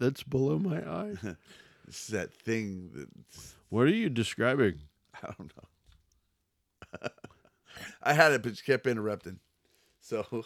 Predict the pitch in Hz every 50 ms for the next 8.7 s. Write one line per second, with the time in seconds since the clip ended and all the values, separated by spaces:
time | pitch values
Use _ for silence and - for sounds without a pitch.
0 | - _ _ _ - 123 151 - - - - 113 98 87 - - - 127 131 135
1 | 135 117 107 117 113 110 101 98 98 92 95 92 - - - 95 87 85 85 82
2 | 90 107 123 - - 135 131 - 165 143 - - 127 127 127 127 123 117 123 123
3 | 120 117 120 104 104 101 95 92 90 92 87 - _ _ _ _ _ - - -
4 | - - _ _ - - _ _ _ _ - 131 175 196 - - 233 220 220 196
5 | 220 226 233 214 147 113 92 - 120 131 131 123 - 127 135 120 - - 117 127
6 | 123 120 117 113 113 104 - 104 101 101 98 95 98 92 90 92 - - _ _
7 | _ _ _ _ _ _ _ _ _ - 214 - - - 233 - - - - -
8 | - - - 135 143 165 262 233 196 139 120 113 - 202